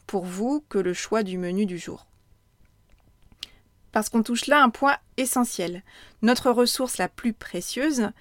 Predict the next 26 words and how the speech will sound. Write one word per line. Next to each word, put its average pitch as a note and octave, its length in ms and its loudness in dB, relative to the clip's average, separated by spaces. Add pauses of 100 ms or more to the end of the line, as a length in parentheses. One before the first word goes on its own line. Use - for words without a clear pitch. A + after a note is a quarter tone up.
(420)
c'est - 260 -4
bien A3 320 0
notre A3 360 -2
temps. G3 320 -4 (1300)
Et F#3+ 60 -6
d'ailleurs, G#3+ 340 4
la G#3+ 100 6
notion A3 340 2
de G3+ 120 2
temps, C#4 320 2
elle A3 100 4
peut G3+ 140 -2
vraiment A3 280 2
constituer A#3+ 560 -4
un A3 140 2
bon G#3+ 320 0
baromètre G#3 640 2
quand - 240 -10
on E3+ 380 -10
s'attelle F#3+ 460 -2
à, F#3 160 0
à F3 60 -4
la F3 100 -2
question F3+ 320 -4
du F3+ 100 -4
choix. - 300 -12